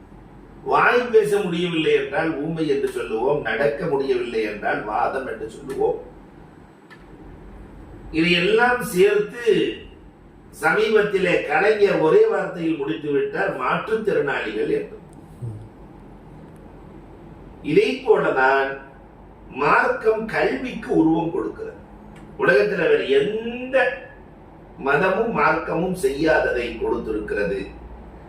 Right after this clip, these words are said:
அது நம்மிடத்தில் இருந்தால் பரிபூரணமான கல்வியை பெறுகிறோம் என்று பொருள். அதைத்தான் உங்களிடத்தில் நான் சொல்ல போகிறேன்.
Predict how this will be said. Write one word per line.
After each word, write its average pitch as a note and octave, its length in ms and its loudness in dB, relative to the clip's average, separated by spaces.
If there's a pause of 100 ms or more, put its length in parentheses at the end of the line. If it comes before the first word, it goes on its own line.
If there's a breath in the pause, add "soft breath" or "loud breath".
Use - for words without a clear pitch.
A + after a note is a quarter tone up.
(460)
அது F#3+ 180 6 (180)
நம்மிடத்தில் F#3 680 2 (140)
இருந்தால் F#3+ 600 2 (720)
பரிபூரணமான G3+ 920 4 (160)
கல்வியை D#3+ 420 2 (120)
பெறுகிறோம் C#3+ 520 4
என்று - 240 -8
பொருள். A2+ 300 -2 (1080)
அதைத்தான் F#3+ 540 2
உங்களிடத்தில் D3+ 560 2
நான் - 180 -6
சொல்ல - 160 -4
போகிறேன். - 440 -12